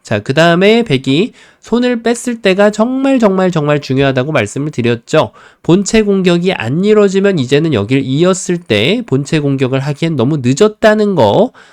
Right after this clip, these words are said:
따내고, 따내고, 따내고, 이어서 잇고, 여길 두면 역전이 한 번에 돼버립니다. 자, 칠십 집, 팔십 집이 신기루처럼 눈앞에서 날아가는 걸 경험할 수 있어요. 그래서 마지막까지 묘수를 아무리 잘 뒀어도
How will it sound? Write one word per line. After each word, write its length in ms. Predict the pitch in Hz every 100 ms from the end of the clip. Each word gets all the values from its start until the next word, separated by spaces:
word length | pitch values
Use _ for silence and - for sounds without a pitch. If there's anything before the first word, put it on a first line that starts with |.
| _ _
따내고, 680 | 120 131 143 143 165 180 180
따내고, 640 | 113 113 110 143 165 185
따내고, 640 | 180 120 117 110 151 180 185
이어서 600 | 120 127 123 127 175 196
잇고, 640 | - 117 - - 175 196 202
여길 260 | 214 143 143
두면 360 | 131 151 180
역전이 640 | 131 117 _ 214 208 214 226
한 160 | 202 214
번에 260 | 208 196
돼버립니다. 920 | 185 131 131 127 104 98 98 110 180 - - - _
자, 200 | - 113
칠십 440 | - 214 - 208
집, 160 | 208 202
팔십 320 | 190 190 202
집이 240 | - 160
신기루처럼 800 | 156 208 208 208 202 - 170 160
눈앞에서 440 | 123 113 131 135 135
날아가는 540 | 98 95 113 123 120
걸 120 | 120
경험할 440 | 120 104 101 110 104
수 140 | -
있어요. 380 | 107 - 95 98 _ _ _ _
그래서 480 | 123 127 147 185 196
마지막까지 840 | 101 98 120 147 147 147 151 202
묘수를 580 | 135 151 185 202 220 220
아무리 420 | - 165 240 277
잘 240 | - 151
뒀어도 520 | 160 185 175 135 98